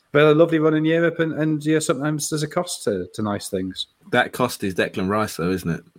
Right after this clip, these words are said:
Speaker 2: If they finish outside of Europe, if they finish eighth, obviously Wolves are three points behind with a, with a game in hand. I think the plus for West Ham is that Manchester United are above them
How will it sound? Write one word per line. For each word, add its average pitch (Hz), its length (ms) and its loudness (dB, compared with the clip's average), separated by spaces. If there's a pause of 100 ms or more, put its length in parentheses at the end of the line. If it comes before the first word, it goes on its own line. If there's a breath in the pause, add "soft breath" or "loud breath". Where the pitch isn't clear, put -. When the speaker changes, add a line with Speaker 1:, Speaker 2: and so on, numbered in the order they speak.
Speaker 2:
If 143 140 0
they 113 80 2
finish 110 340 0
outside 117 560 2
of 92 140 -6
Europe, 85 420 -4 (160)
if 127 140 2
they 120 100 4
finish 98 260 -2
eighth, 85 380 -2
obviously 95 240 -2
Wolves 104 340 2
are 92 40 -4
three 101 260 0
points 90 240 -4
behind 90 320 -2
with 85 160 -2
a, 82 140 -4 (340 loud breath)
with 95 140 0
a 90 40 2
game 92 280 0
in 87 80 0
hand. 90 300 -2
I 90 40 -2
think 113 240 -2 (420 loud breath)
the 113 80 -2
plus 135 300 2
for 113 100 0
West 101 220 0
Ham 98 200 2
is 95 260 -4
that 104 200 0
Manchester 104 380 -2
United 98 320 0
are 92 60 0
above 92 260 2
them 98 200 -2